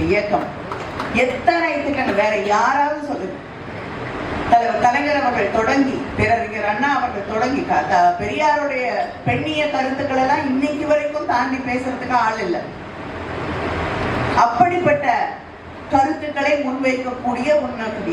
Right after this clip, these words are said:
எது தடையா இருந்தாலும் உடைத்து எரி என்று சொன்ன ஒரு தலைவர் தந்தை பெரியார் அவர்கள். அதற்கு பிறகு பேரறிஞர் அண்ணா அவர்கள்,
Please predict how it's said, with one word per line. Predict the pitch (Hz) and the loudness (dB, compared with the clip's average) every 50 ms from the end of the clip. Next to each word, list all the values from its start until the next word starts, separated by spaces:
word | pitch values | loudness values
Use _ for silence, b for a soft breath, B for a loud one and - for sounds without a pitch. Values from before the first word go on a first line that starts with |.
| - 240 | 2 4
எது | 311 370 370 - - | 4 4 4 4 2
தடையா | - 262 294 294 294 285 285 269 | 2 2 2 2 2 2 2 2
இருந்தாலும் | 262 247 247 240 240 240 - 330 349 339 - - - - - - - - - - - - 202 247 | 0 -2 0 2 2 2 4 4 4 4 2 -2 -8 -12 -14 -16 -16 -16 -16 -16 -10 0 2 4
உடைத்து | 285 302 302 294 - 311 302 269 240 254 | 4 4 4 2 0 -2 -4 -4 -2 -2
எரி | 254 262 - 285 269 233 | -2 -2 -2 -2 -2 -4
என்று | 226 226 214 196 196 190 190 - - - - - | -2 0 2 2 4 4 4 2 0 -4 -2 2
சொன்ன | 247 254 262 285 285 - - - 202 208 | 2 4 4 4 2 2 2 2 0 0
ஒரு | 220 220 214 208 | 0 0 2 2
தலைவர் | 208 208 - 277 285 285 302 349 349 - - - | 2 2 2 0 0 2 2 2 2 2 -2 -6
தந்தை | - - 208 196 185 180 - 262 | -6 -6 -6 -4 -6 -6 -4 -2
பெரியார் | 254 226 - - - - - - | -2 0 2 4 4 4 4 2
அவர்கள். | - - - - - - - - - - - - - - - - - - - - - - - - - - - - - - - - - - - - - - - - - - - - - - - - - - - - - - - - - | 0 -2 -6 -8 -10 -10 -10 -10 -10 -10 -10 -8 -8 -8 -4 -4 -4 -4 -4 -8 -8 -8 -6 -4 -4 -4 -4 -4 -6 -6 -4 -4 -4 -4 -4 -4 -4 -4 -2 -4 -2 -2 -2 -2 -2 -2 -2 -2 -2 -4 -4 -4 -4 -2 0 2 2
அதற்கு | - - - 330 - - 349 - - 311 | 2 2 0 0 0 0 0 0 0 0
பிறகு | 294 294 311 330 - - - - - - - - - - - - - - - - - - - - - - - - - - - - - - - - - | 4 4 4 4 2 -4 -6 -8 -10 -12 -12 -12 -12 -12 -12 -12 -12 -10 -10 -10 -8 -8 -8 -6 -4 -4 -4 -4 -4 -4 -2 -2 -2 -2 -2 2 4
பேரறிஞர் | 277 277 277 277 277 269 247 247 247 240 233 - 202 | 4 4 4 2 0 0 2 4 6 6 6 4 2
அண்ணா | 240 269 294 294 262 247 214 | 2 2 2 2 2 2 2
அவர்கள், | 202 196 190 190 196 196 | 2 0 -2 -4 -6 -8